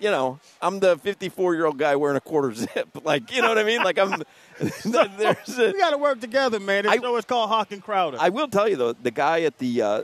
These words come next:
Speaker 1: the sports betting window, um, super nice guy, Nelson, listens to the show. He said to me, "I have to tell you something. I'm being a hundred percent honest." He goes, "I meet everyone because of the, uh, Hard Rock Live here." He's like, "I'll be with Bruno Mars tonight."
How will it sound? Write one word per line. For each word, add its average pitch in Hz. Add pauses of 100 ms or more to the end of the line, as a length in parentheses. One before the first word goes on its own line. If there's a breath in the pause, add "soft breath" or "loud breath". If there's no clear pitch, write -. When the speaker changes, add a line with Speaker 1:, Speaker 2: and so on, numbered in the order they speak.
(120)
Speaker 1:
the 101
sports -
betting 151
window, 87 (100)
um, 87 (220)
super 190
nice 127
guy, 110
Nelson, 104
listens 107
to 98
the 95
show. 90
He 107
said 107
to 104
me, 104
"I 110
have 147
to 143
tell 92
you 90
something. 92
I'm 92
being 101
a 92
hundred 160
percent 117
honest." 82
He 107
goes, 90 (400 soft breath)
"I 139
meet 127 (100)
everyone 82
because 92
of 82
the, 82
uh, 76 (420)
Hard 98
Rock 87
Live 80
here." 80
He's 85
like, 87
"I'll 90
be 98
with 92
Bruno 92
Mars 85
tonight." 87